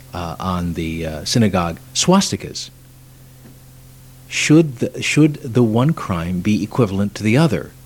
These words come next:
Should the person who gets nabbed for the "John loves Mary," um,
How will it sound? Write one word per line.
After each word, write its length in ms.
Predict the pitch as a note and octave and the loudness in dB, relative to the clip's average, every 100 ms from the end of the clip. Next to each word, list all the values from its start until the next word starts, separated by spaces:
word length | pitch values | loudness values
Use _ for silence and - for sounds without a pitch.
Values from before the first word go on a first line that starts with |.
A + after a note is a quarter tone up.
| - - - | -20 -20 -20
Should 260 | - - A2+ | -12 0 0
the 60 | A2 | 0
person 440 | - D3 D#3+ D3+ | 2 2 2 2
who 180 | C3 C3 | 2 2
gets 240 | B2 A#2+ | 2 0
nabbed 320 | A#2+ A#2 A#2 | 0 0 0
for 200 | - A#2 | -4 -2
the 140 | G2 G2 | 0 0
"John 340 | F#2 A#2 A#2 | 0 0 2
loves 300 | A2+ G#2+ F#2+ | 0 0 0
Mary," 480 | G2+ B2 A2+ E2 F2+ - - - - - - - | 0 2 0 -2 -8 -14 -20 -20 -18 -20 -20 -8
um, 640 | G2 G2 F#2 F2+ F2 F2 | -2 2 2 0 -2 -6